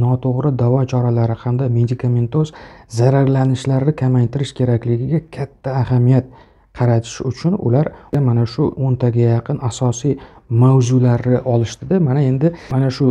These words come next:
yigirmanchi yildan buyon shu ishlarga bel bog'laganmiz deb shular asosida qadam tashlanmoqda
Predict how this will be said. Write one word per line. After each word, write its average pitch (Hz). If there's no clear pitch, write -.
yigirmanchi 127
yildan 123
buyon 151
shu 131
ishlarga 123
bel 131
bog'laganmiz 113
deb 160
shular 127
asosida 127
qadam 131
tashlanmoqda 120